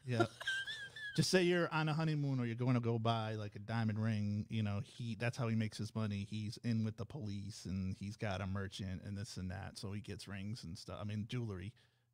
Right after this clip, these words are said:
Speaker 1: diamonds. Uh, so what he does is, is once he gets you back to the place, um, and
Speaker 2: He
Speaker 1: he
Speaker 2: kills
Speaker 1: fin-
Speaker 2: you.
Speaker 1: Once he finds out, like, 'cause people brag, you never go to and brag how much money you're carrying. And back, this is, takes back in the, like,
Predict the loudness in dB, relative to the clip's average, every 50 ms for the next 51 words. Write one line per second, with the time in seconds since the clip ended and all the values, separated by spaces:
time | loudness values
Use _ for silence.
0 | _ _ -4 -4 -4 -4 -8 -10 -12 -10 -10 -10 -10 -12 -14 -20 -20 _ _ _
1 | _ _ _ -8 -6 -4 -4 -6 -6 -8 -10 -14 _ _ _ _ -10 -2 0 2
2 | 2 2 2 0 -2 -4 -2 0 0 0 0 0 2 2 2 4 4 2 0 0
3 | -2 -2 0 0 2 0 0 2 2 2 2 2 0 0 0 0 -2 -2 -2 0
4 | -2 -2 -2 -4 -4 -4 -4 -4 -2 0 0 0 0 -2 -4 -8 -12 -12 -8 -4
5 | -2 0 0 2 0 0 -2 -2 -4 -4 -2 -2 2 4 4 4 4 2 0 -4
6 | -10 -12 -14 -16 _ _ -20 -6 -2 0 0 2 0 0 0 2 2 2 4 4
7 | 4 2 2 2 2 0 -2 -2 -2 -8 -6 -4 -2 -2 -2 -2 -4 -6 -4 -2
8 | -2 0 0 0 0 -2 -4 -6 -6 -2 0 4 4 4 4 4 0 -2 -2 -2
9 | -2 -2 -2 -2 -2 -2 -2 -4 -6 _ _ 0 0 2 4 4 2 2 2 -2
10 | -4 -4 -4 -4 -4 -4 0 0 2 2 2 2 0 -2 -2 -2 -2 -2 -2 -2
11 | -6 -8 -10 -12 -14 -18 _ _ _ _ _ _ _ -2 2 4 4 4 4 2
12 | -2 -4 -4 -2 0 2 0 2 4 2 2 2 0 -2 -2 0 0 -2 -4 -4
13 | -4 -2 0 -2 -2 0 0 2 0 0 0 -4